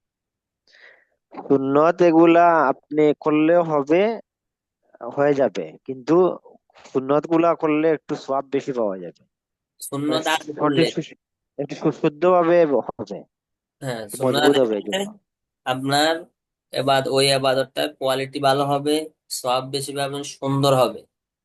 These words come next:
Speaker 2: ঠিক আছে?
Speaker 1: জি।
Speaker 2: আর যদি
Speaker 1: জি।
Speaker 2: সুন্নত না আদায় করেন, কোয়া-, মান, কোয়ালিটি ভালো হবে না,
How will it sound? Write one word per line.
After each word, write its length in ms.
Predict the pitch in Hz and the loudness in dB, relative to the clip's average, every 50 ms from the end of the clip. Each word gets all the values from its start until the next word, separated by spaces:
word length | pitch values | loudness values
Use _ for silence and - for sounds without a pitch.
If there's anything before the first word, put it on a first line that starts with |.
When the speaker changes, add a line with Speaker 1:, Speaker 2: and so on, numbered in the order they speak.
| _ _ _ _ _ _ _ | _ _ _ _ _ _ _
Speaker 2:
ঠিক 160 | - - 147 | -14 -6 -2
আছে? 360 | 156 160 151 - 160 123 104 95 | -2 0 0 0 0 -2 -2 -4
Speaker 1:
জি। 140 | 107 98 87 85 - - _ _ _ _ _ _ _ _ _ _ | -8 -14 -16 -16 -20 -20 _ _ _ _ _ _ _ _ _ _
Speaker 2:
আর 200 | 127 120 127 131 | -4 -4 -4 -4
যদি 220 | 127 131 135 135 | -4 -4 -6 -6
Speaker 1:
জি। 60 | 135 - | -6 -6
Speaker 2:
সুন্নত 480 | - 143 139 139 143 151 147 - - | -8 -10 -10 -10 -10 -12 -12 -10 -8
না 160 | 156 147 147 | -4 0 0
আদায় 220 | 143 139 139 139 135 | 0 2 0 0 0
করেন, 280 | 139 143 147 151 156 | 0 -2 -2 -2 -6
কোয়া-, 320 | 156 - - 135 131 131 127 | -8 -8 -4 -4 -2 -2 -2
মান, 380 | 127 123 127 123 123 123 123 | -2 -4 -4 -4 -6 -10 -14
কোয়ালিটি 460 | 123 _ - 127 127 131 127 127 135 143 | -16 _ -2 0 0 0 0 -2 -4 -4
ভালো 240 | 135 131 127 135 | -2 -2 0 0
হবে 240 | 135 139 135 131 143 | -2 -2 -4 -4 -4
না, 200 | 139 143 143 151 | -6 -6 -8 -8